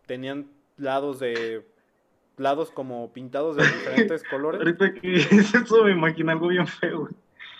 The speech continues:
Speaker 1: A
Speaker 2: Dijiste,
Speaker 1: ver,
Speaker 2: es
Speaker 1: güey.
Speaker 2: que dijiste realeza y dijiste cuatro varas. <laughs> Cuando perdías, le podías pegar a tu esclavo, güey. <laughs>
Speaker 1: Pues es muy probable, güey. Probablemente eran par-, los esclavos eran las fichas.
Speaker 2: Sí.
Speaker 1: Nuevamente, güey, estamos buscando nada más motivos para ser cancelados, pero ok.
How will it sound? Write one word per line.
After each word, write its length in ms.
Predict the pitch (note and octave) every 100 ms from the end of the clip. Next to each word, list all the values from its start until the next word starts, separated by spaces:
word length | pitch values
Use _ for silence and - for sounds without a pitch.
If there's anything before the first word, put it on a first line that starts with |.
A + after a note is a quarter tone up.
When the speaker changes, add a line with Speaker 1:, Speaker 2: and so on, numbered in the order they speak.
| _ _
Speaker 1:
A 80 | D3+
Speaker 2:
Dijiste, 120 | D#3 B2+
Speaker 1:
ver, 20 | B2
Speaker 2:
es 100 | E3
Speaker 1:
güey. 20 |
Speaker 2:
que 60 | F#3
dijiste 400 | F3 E3 - G3
realeza 560 | D#3+ C#3+ C3+ D#3+ F3
y 40 | G3
dijiste 380 | D#3+ D#3 - F#3
cuatro 360 | E3+ E3 F3
varas. 540 | D#3+ D#3+ E3+ A#3 - - E3 _
<laughs> 260 | - - -
Cuando 360 | D#3 D3+ D3
perdías, 340 | - D3+ D#3+ D#3+
le 120 | G3+
podías 960 | G3 D3 C#3+ _ _ _ - - D3+ -
pegar 220 | F#3+ F#3
a 80 | G3
tu 80 | D3
esclavo, 500 | C#3+ - E3 G3+ G#3
güey. 180 | G#3+ F#3 -
<laughs> 40 | G#3 F3 C#3+ - - - _
Speaker 1:
Pues 140 | - C#3+
es 140 | E3
muy 140 | G3
probable, 480 | G3 G3+ F3+ D3+ D#3+
güey. 220 | A#2+ A2 A2+ -
Probablemente 560 | C#3+ D3+ F3 F3+ F3
eran 200 | F3+ F3
par-, 220 | E3+ D#3+
los 220 | D3+ C#3 C3+
esclavos 420 | C3 D3 D#3+ D#3
eran 220 | E3+ E3+
las 120 | B2+
fichas. 400 | - C3 B2 G#2+ _ _ _ _ _ _ _ _
Speaker 2:
Sí. 60 | F3 F3+ - -
Speaker 1:
Nuevamente, 500 | D#3 F3+ F3+ F#3+ D#3+
güey, 140 | C#3+
estamos 260 | C3+ D#3+ F#3+
buscando 380 | D#3+ - E3 E3+
nada 160 | E3+
más 140 | E3+ E3+
motivos 360 | E3 D#3 D#3+
para 220 | - C#3 C3
ser 180 | C3+
cancelados, 600 | B2+ C#3 C3+ A#2 A2+ G#2
pero 220 | - B2+
ok. 120 | C3+